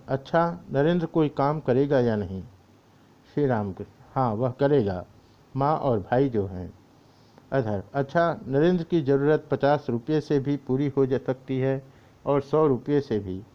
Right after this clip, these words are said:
उसका काम चल सकता है। अब अगर उसे सौ रुपये मिले तो वह काम करेगा या नहीं? श्री राम कृष्ण, विषयी लोग धन का आदर करते हैं,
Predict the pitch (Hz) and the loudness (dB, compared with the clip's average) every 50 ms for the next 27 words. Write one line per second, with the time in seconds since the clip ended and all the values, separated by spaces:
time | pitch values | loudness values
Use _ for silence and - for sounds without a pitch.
0 | - - - - - - - 151 151 - - 170 170 165 160 147 147 147 139 - | -20 -20 -20 -20 -10 -6 -4 -4 -2 0 0 0 2 2 0 0 0 -2 -2 0
1 | 135 120 - - 104 - - - 101 95 92 95 90 98 - - - - - - | 0 0 0 -2 -6 -6 -4 -4 -4 -4 -4 -6 -10 -12 -14 -18 -20 -20 -20 -12
2 | - - 151 160 160 - 165 156 151 165 156 - 156 143 - - 147 135 - - | -4 0 0 0 2 2 0 2 2 2 0 0 -2 -2 0 0 -2 0 2 2
3 | 156 170 165 160 143 - 151 143 123 120 123 127 139 147 151 147 - - - - | 4 4 4 4 2 2 2 2 2 2 2 2 2 2 2 0 -4 -10 -20 -20
4 | _ _ - 151 151 151 139 131 127 - 131 135 135 135 - 120 110 123 139 135 | _ _ 0 2 4 4 2 2 2 0 0 0 0 -2 -2 0 0 2 2 2
5 | 135 120 110 104 104 101 98 101 95 104 95 87 - - _ _ _ _ _ - | 2 2 2 2 2 0 -2 -4 -6 -6 -8 -8 -10 -16 _ _ _ _ _ -20
6 | - _ _ _ _ _ - - - 147 131 117 104 101 95 - - 92 - - | -20 _ _ _ _ _ -10 -4 -2 0 0 0 0 -2 -6 -8 -12 -16 -18 -20
7 | - - - - _ _ _ _ _ - 151 170 160 - 196 185 196 196 185 185 | -20 -20 -20 -20 _ _ _ _ _ -2 0 0 2 4 6 6 6 6 6 4
8 | 180 165 135 117 135 147 160 160 - 151 - - 123 117 113 135 139 131 - 113 | 4 2 0 0 0 0 0 2 2 2 2 2 2 2 4 2 2 0 0 -2
9 | 107 104 - - 101 90 98 90 87 - | -2 -2 -4 -6 -6 -6 -6 -8 -10 -12